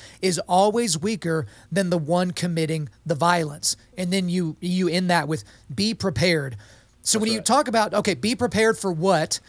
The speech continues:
Speaker 1: And then, like, what is it <clears throat> that Christians are not doing to get themselves ready to go spiritually for the fight?
Speaker 2: <clears throat> Well, when I first read that, my first thought was spiritual warfare.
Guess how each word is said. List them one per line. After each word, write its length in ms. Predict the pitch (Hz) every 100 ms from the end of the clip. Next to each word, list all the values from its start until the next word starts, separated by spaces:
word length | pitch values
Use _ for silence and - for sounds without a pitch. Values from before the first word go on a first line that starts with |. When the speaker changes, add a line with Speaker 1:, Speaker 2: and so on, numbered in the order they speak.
| - _
Speaker 1:
And 160 | 214 208
then, 140 | 208
like, 200 | 185 202
what 240 | 185 175 233
is 160 | 240
it 240 | 226 226 -
<clears throat> 220 | 185 190 -
that 180 | 196
Christians 400 | - 220 - 208
are 100 | 196
not 260 | 190 196 175
doing 460 | 180 190 202 165 147
to 140 | 175
get 180 | 170 180
themselves 480 | 196 165 190 170 139
ready 240 | 170 175
to 80 | 156
go 160 | 165
spiritually 560 | 156 - 170 180 156 156
for 120 | -
the 60 | 143
fight? 280 | 170 165 - _ _ _ _ _ _
Speaker 2:
<clears throat> 480 | - 131 127 123 -
Well, 500 | 165 175 180 156 - _ _ _ _ -
when 160 | 151
I 80 | 185
first 280 | 196 214 175
read 280 | 160 165 135
that, 200 | 120 113
my 140 | 139
first 520 | 147 - 170 165 151
thought 280 | 160 143 113
was 100 | 117
spiritual 380 | - 139 117 120
warfare. 500 | 101 101 92 92 -